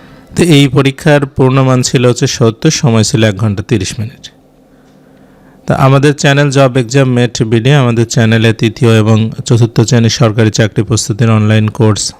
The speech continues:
উম, চালু আছে। আপনারা চাইলে স্ক্রিনে দেখানো নাম্বারে আমাদের সঙ্গে যোগাযোগ করতে পারেন। তো প্রথম প্রশ্ন ছিল, ভাব সম্প্রসারণ করুন, গতি জীবন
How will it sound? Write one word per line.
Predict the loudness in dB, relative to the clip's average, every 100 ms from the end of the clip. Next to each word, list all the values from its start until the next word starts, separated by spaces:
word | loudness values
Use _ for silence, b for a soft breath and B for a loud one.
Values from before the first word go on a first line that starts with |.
| _ -6
উম, | -2 2 2 2
চালু | 0 0 2
আছে। | 0 2
আপনারা | 0 0 -2
চাইলে | 0 0 0 -2
স্ক্রিনে | -2 -2 0
দেখানো | 0 0 0
নাম্বারে | 2 2 0 0
আমাদের | -2 -4
সঙ্গে | -6 -6 -4
যোগাযোগ | -4 -4 -8
করতে | -12 -16 -16
পারেন। | -20 -20 -20 _ _ _ B B B B B B B B B B B B -20 -20 -20 -20 -6
তো | -2 0
প্রথম | 2 2 2 2
প্রশ্ন | 0 0
ছিল, | 0 2 0
ভাব | 0 0 0
সম্প্রসারণ | -2 -4 -2 -4 -2 -2 -2
করুন, | -2 0 2 0 -4 -8 -2
গতি | 0 0 2 0
জীবন | 2 2 2 2